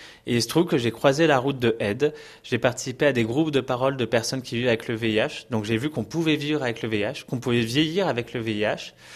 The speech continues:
Et, euh, cette association Aide, en fait, j'en suis tombé, euh, amoureux, mais vraiment. Et donc j'ai décidé de m'y investir et d'en devenir maintenant administrateur, euh, et de témoigner aujourd'hui, puisque je me dis, si moi, à mon âge, à vingt-deux ans, j'aurais pu entendre des personnes à la radio, à la télé,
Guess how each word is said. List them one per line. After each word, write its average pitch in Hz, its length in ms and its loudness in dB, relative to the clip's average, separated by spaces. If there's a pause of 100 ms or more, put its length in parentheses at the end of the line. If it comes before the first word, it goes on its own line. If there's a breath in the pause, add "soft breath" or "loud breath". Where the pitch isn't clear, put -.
(360 loud breath)
Et, 120 160 6
euh, 113 100 8
cette 127 240 -2
association 127 580 -2
Aide, 151 200 2
en 123 180 2
fait, 147 160 -2
j'en 127 100 -2
suis - 200 -10
tombé, 147 380 4
euh, 113 80 2 (200)
amoureux, 127 460 0
mais 110 120 0
vraiment. 127 460 -2 (420 loud breath)
Et 123 60 -2
donc 131 180 2
j'ai 123 80 -2
décidé 123 280 0
de 147 60 -4
m'y 123 160 0
investir 120 600 -2
et 139 80 0
d'en 110 120 0
devenir 113 400 -2
maintenant 123 340 -2
administrateur, 117 800 -2
euh, 110 220 -2 (240)
et 107 220 0
de 104 180 -2 (200)
témoigner 131 340 2
aujourd'hui, 120 500 -2
puisque - 260 -6
je 120 460 0
me 135 60 -2
dis, 151 240 -6 (160)
si - 180 -6
moi, 185 180 2
à 185 60 2
mon 143 180 0
âge, 143 340 0 (340 loud breath)
à 127 60 0
vingt-deux 151 380 2
ans, 139 160 -4
j'aurais 123 280 0
pu 180 400 -6 (360 loud breath)
entendre 135 460 0
des 113 80 -2
personnes 127 480 -4
à 131 100 0
la 131 120 0
radio, 123 320 -4
à 123 80 0
la 117 100 -2
télé, 123 360 -6